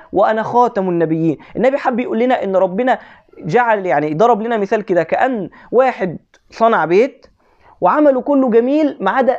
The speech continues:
سايب لسه موضع لبنة، موضع حجر فيه. فالنبي صلى الله عليه وسلم بيقول إن ال-، ال-، البناء ده يشبه الأنبياء،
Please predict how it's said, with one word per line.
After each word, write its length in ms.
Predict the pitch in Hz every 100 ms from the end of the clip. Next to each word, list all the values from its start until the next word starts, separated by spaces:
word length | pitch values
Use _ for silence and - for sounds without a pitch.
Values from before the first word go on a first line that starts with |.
| -
سايب 500 | - 277 294 254 208
لسه 440 | 269 269 - 302 294 - -
موضع 360 | 240 262 208
لبنة، 340 | 196 180 170 175
موضع 420 | 262 269 220 175 -
حجر 380 | - 262 226 208
فيه. 280 | - 147 - - -
فالنبي 260 | 196 247 285
صلى 60 |
الله 100 | 262
عليه 100 | 269
وسلم 140 | 262 220
بيقول 400 | 214 202 175 - - -
إن 260 | 202 202 160
ال-، 380 | 160 180 180 -
ال-، 360 | 170 160 147
البناء 360 | 170 165 240 277
ده 100 | 277
يشبه 360 | 277 262 233 226
الأنبياء، 460 | 208 196 190 175